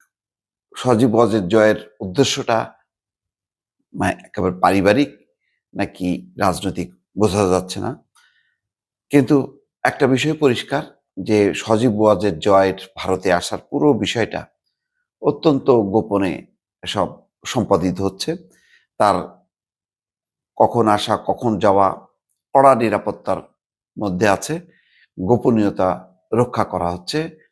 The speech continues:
নজিরবিহীনভাবে। এমনও, আহ, রিপোর্টে বলা হচ্ছে, বিবিসি রিপোর্টে,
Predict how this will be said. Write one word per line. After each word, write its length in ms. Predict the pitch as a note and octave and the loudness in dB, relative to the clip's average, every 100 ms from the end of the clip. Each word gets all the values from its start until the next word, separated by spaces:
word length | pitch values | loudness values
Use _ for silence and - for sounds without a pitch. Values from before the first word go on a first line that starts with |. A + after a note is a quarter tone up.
| - | -2
নজিরবিহীনভাবে। 960 | G2+ G#2+ A2 F2+ E2 F#2+ G#2 C#2 E2 - _ _ _ _ _ _ _ _ _ _ | 2 4 4 2 -2 -4 -6 -6 -12 -20 _ _ _ _ _ _ _ _ _ _
এমনও, 680 | A#2 B2 D#3 D#3+ A2+ - - _ - | 2 4 6 4 2 -4 -14 _ -6
আহ, 240 | G2 F#2 | -4 -4
রিপোর্টে 480 | F#2+ F#2+ F#2+ F#2 F#2 | -6 -6 -6 -4 -4
বলা 220 | E2+ F2+ | -2 0
হচ্ছে, 260 | F#2+ G2 A2 | -2 -4 -6
বিবিসি 440 | F2 E2 E2+ F2+ | -6 -4 -6 -6
রিপোর্টে, 340 | F2+ G#2 G#3 | -4 -4 -6